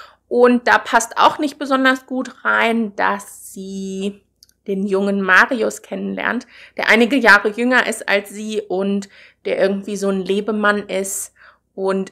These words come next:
auch nicht in ihr Lebensbild passt. Der Fokus ist eher darauf, dass Mara merkt, dass sie festgefahren ist und dass sie eigentlich auch träumen darf und dass man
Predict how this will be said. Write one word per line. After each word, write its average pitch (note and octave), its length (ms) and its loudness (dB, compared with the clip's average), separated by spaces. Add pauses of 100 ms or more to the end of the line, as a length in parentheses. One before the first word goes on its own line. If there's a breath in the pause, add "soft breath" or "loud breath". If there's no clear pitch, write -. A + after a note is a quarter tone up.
(160)
auch F#3 220 2
nicht E3+ 320 -10
in F3+ 140 -8
ihr F3 120 -4
Lebensbild D#3+ 600 -6
passt. - 400 -12 (100)
Der A3+ 100 2
Fokus F4 380 2
ist D4 180 -6
eher B3 260 8
darauf, G#3 500 6
dass G#3 160 -4
Mara G3 420 2
merkt, F#3 480 0
dass - 160 -12
sie - 80 -16
festgefahren A#3 880 -4
ist - 480 -8
und F#3+ 320 -6
dass F#3 300 -4
sie F#3+ 220 -14
eigentlich G3 680 -4
auch F3+ 380 0 (120)
träumen G#3+ 640 0
darf A#3 440 4
und G3 200 -10
dass F#3+ 200 -10
man F#3+ 260 -8